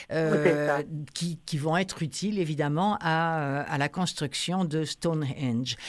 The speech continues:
Speaker 1: Je vous propose un, un extrait. Euh, je me souviens plus bien, mais je pense que c'est au,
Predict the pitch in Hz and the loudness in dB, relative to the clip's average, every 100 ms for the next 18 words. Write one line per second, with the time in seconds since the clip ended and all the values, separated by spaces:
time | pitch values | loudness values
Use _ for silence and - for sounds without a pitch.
0 | - 165 160 208 208 233 220 214 214 262 | -8 -2 4 4 4 2 2 -2 0 0
1 | 269 226 208 196 196 202 220 196 202 - | 0 2 2 2 0 0 2 2 0 -2
2 | - - 202 269 - - - - - 190 | -4 -2 0 0 -6 -14 -16 -12 -2 2
3 | 180 180 170 196 185 190 214 185 208 190 | 2 2 0 2 2 2 -2 0 -2 -2
4 | 196 160 226 202 165 175 208 226 226 - | -4 0 0 0 0 0 2 2 0 -2
5 | 165 180 - 180 170 160 | -2 -2 -2 0 2 2